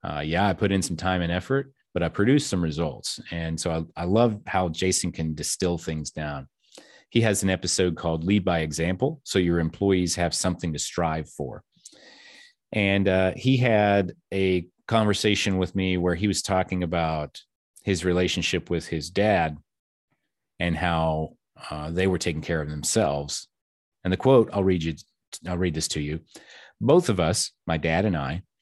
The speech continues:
are taking care of ourselves more physically, spending more time on us. And they, our employees, see that." And he was talking about how just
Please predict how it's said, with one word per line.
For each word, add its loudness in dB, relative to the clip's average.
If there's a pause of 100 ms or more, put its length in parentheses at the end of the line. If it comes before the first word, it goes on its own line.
(120)
are 2
taking 2
care 2
of -4
ourselves 0
more 2 (100)
physically, 2 (200)
spending 4
more 6
time 2
on -2 (140)
us. -2 (380)
And 4
they, 6 (180)
our -2
employees, 0 (160)
see -2
that." -6 (920)
And 2
he 4
was 4
talking 2
about 2
how 0 (540)
just 0